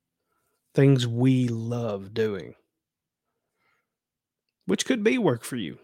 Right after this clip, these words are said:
Like I said, if you're s-, extremely passionate about it, great. But have purpose for everything we do. Manage our time very well. We need to do that way better.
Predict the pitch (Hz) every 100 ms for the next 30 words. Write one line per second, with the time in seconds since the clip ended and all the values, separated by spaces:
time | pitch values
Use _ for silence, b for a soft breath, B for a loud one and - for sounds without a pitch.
0 | - 151 160 - 175 127 - - _ -
1 | 160 - - - - 170 170 151 156 165
2 | 165 160 165 180 175 147 139 170 - -
3 | _ _ _ _ _ _ _ _ _ _
4 | _ _ _ _ - 160 180 180 - 170
5 | 139 120 - 123 131 131 117 117 117 110
6 | 110 - _ _ _ _ _ _ _ _
7 | _ _ _ _ _ _ 135 147 180 175
8 | 139 127 143 123 117 113 _ _ _ _
9 | _ _ _ _ _ _ - 131 131 160
10 | 127 113 87 107 135 147 120 113 - 123
11 | 127 113 147 147 131 143 135 120 139 151
12 | 120 113 - -